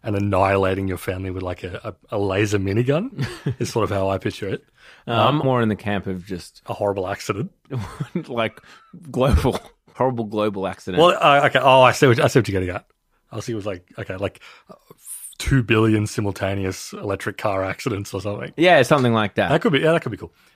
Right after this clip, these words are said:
Speaker 1: A I panic is sort of the, the order of the day
Speaker 2: Mm.
Speaker 1: at the moment.
Speaker 2: Yeah, people
Speaker 1: Yeah.
Speaker 2: are panicking about A I.
Speaker 1: Pe-, people are starting to freak out about A I again, which is kind of, like,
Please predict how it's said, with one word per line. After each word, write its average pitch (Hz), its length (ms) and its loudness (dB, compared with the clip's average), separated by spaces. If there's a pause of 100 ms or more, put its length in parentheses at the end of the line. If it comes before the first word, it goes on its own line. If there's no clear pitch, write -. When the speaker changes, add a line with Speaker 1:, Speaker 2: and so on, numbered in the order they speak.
(300)
Speaker 1:
A 135 160 6
I 123 160 8
panic 113 400 2
is 107 100 0
sort 104 220 -2
of 95 140 -8
the, 104 200 -2
the 104 180 -2
order 98 320 -2
of 92 100 -6
the 95 100 -6
day 90 340 -4 (200)
Speaker 2:
Mm. 107 180 -6
Speaker 1:
at 90 100 -8
the 104 80 -4
moment. 92 320 -12 (160)
Speaker 2:
Yeah, 98 180 -8 (100)
people 139 220 -2
Speaker 1:
Yeah. 117 80 2
Speaker 2:
are - 40 -2
panicking 107 440 -6
about 95 180 -6
A 107 180 -2
I. 135 140 2
Speaker 1:
Pe-, - 80 -4
people 170 280 6
are 151 60 6
starting 165 220 2
to 139 80 2
freak 139 180 2
out 135 100 6
about 117 200 2
A 113 160 0
I 110 160 2
again, 92 360 -4
which 127 160 -6
is 202 100 -4
kind 262 200 0
of, 214 120 0
like, 98 420 -2